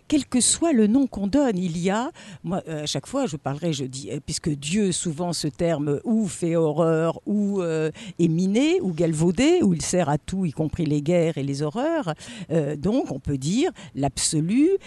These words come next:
l'idéal avec un grand I, le principe supérieur, le principe éternel.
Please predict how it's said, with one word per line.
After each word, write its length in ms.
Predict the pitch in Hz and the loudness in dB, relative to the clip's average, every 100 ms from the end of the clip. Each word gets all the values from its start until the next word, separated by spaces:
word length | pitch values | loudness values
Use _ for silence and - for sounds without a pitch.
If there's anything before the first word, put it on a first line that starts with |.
| 175 143 | -8 -4
l'idéal 500 | 165 143 156 156 147 | -4 0 0 2 0
avec 260 | 131 127 | -2 -2
un 120 | 120 | -4
grand 240 | 131 143 - 240 | -2 -2 0 4
I, 320 | 269 359 370 - - - | 6 6 4 -2 -16 0
le 180 | 170 190 | 4 4
principe 460 | - 170 - 143 | 4 -4 -6 -6
supérieur, 840 | - 151 - 196 233 302 320 339 - | -6 -2 0 2 4 6 4 2 2
le 240 | 165 175 185 | 8 8 8
principe 480 | - 160 - 147 | 4 0 -2 -2
éternel. 680 | 147 - 208 240 320 320 | -2 0 0 2 4 4